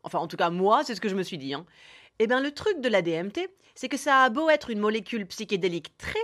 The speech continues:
puissante, elle a aussi une faible biodisponibilité. Dans cette idée que notre corps élimine la D M T assez rapidement de son système, grâce à des enzymes digestifs qui la décomposent.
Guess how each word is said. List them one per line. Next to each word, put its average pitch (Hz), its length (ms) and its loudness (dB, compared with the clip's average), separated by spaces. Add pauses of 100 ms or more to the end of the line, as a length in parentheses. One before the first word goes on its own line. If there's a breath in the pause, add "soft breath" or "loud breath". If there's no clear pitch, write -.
puissante, 185 680 -8
elle 202 180 2
a 214 140 4
aussi 269 300 -2
une 214 220 -6
faible 247 420 0
biodisponibilité. 220 1080 -6 (580 loud breath)
Dans 240 100 8
cette 247 200 -4
idée 294 160 0
que 277 120 -4
notre 214 320 -4
corps 269 380 2 (140)
élimine 269 520 0
la 185 140 2
D 185 140 0
M 190 180 0
T 294 220 -8
assez 226 340 0
rapidement 220 400 0
de 247 60 -8
son 247 100 -12
système, 190 480 -6 (500 loud breath)
grâce 220 260 2
à 220 40 0
des 180 160 0
enzymes 175 240 0
digestifs 160 480 -4
qui 285 100 -8
la 190 120 2
décomposent. 170 520 -6